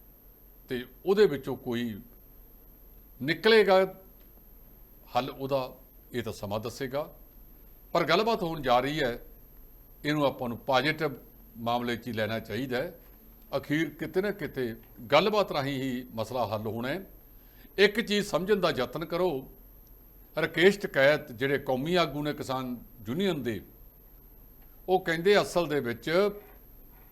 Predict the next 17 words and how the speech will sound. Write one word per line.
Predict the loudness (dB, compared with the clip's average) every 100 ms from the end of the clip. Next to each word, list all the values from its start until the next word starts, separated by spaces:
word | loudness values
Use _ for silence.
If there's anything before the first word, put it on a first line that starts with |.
| 2
ਆਹ | 6 6
ਜਿਹੜਾ | 6 6 8 8 4 -6 -20 -20 -20 -20 -20 -6
ਹਰਿਆਣਾ | 2 4 6 4
ਪੰਜਾਬ | 2 2 2 2
ਦਾ | 0
ਬਖੇੜਾ | 0 -2 0 0
ਖੜਾ | 2 2 2
ਕੀਤਾ | 0 -2 2 4
ਵਾ, | 4 2 -2 -12 -20 -20 -20 -20 -20 -20 -20 -20 -20 -20 -20 -20 -20 -20 -8
ਤੁਸੀਂ | -4 2 2 2
ਦੋ | 2 4
ਸੌ | 6
ਦਿਨ | 6 4
ਤੋਂ | 4 4
ਬੈਠੇ | 2 2 2
ਹੋ, | 0 -4 -12 -20 -20 -20 -20 -20 -20 -20 -20 -20 -20 -20 -2 6
ਇਹ | 6